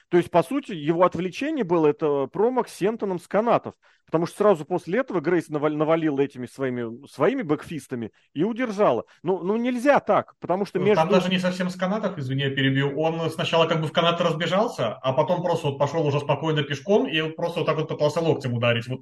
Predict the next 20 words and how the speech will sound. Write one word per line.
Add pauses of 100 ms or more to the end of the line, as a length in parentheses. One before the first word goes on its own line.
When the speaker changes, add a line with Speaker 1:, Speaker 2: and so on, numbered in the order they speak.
(140)
Speaker 2:
ну, (300)
без
Speaker 1:
Нет.
Speaker 2:
разбега,
без
ничего. (140)
Speaker 1:
Он (180)
Speaker 2:
По-моему,
Speaker 1:
сидел
на,
Speaker 2:
так.
Speaker 1:
он
сидел
на
канатах,
прыгнул
с
сентоном
и
промазал.